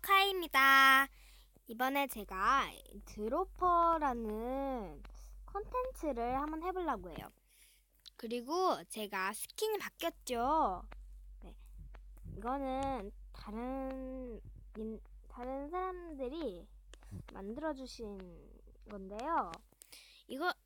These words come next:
이거를 입고 다음에 연극을 할 예정이라서 미리 입고 나왔습니다. 어떠신가요? 일단은, 어, 소리 줄이죠. 네, 가죠, 이제.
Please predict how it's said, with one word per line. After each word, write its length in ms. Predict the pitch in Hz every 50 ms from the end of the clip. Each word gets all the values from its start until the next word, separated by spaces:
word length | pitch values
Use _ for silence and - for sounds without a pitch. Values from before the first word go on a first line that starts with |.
| _ _
이거를 380 | 226 233 247 311 349 359 330 226
입고 420 | 196 220 - - - 285 311 370
다음에 680 | 359 - - - 202 190 190 185 180 185 175 170 170 170
연극을 680 | 175 180 214 247 285 359 370 311 311 294 277 269 262
할 160 | 269 277 262 226
예정이라서 800 | 196 196 202 240 233 220 214 190 185 196 - - 349 320 220 175 175
미리 140 | 175 190 202 - _ _ -
입고 300 | 208 202 240 - 320 277
나왔습니다. 560 | 208 185 196 226 233 - - 180 143 - - - - - _ _ - -
어떠신가요? 480 | 208 220 220 - 202 175 - - 180 - - _ _ _ - - - _ - - - - _ _ _ - - - - -
일단은, 580 | 320 320 - 330 311 339 359 381 311 185 - - - - - - - - - - - - - - - - - - - - - - - - - - - - - -
어, 280 | - 302 285 247 233 254
소리 200 | - 359 349 349
줄이죠. 540 | - - - 294 269 254 220 233 226 240 269 320 - - - - - - - - - - - - - - - - - - - - - - - - - - - - - - - _ _ - - - - - - 247
네, 80 | 233 - - _ _ _ _ _ _ _ _ _ - - - - _ -
가죠, 420 | - 214 214 - 208 196 214 247 254 - -
이제. 180 | - - -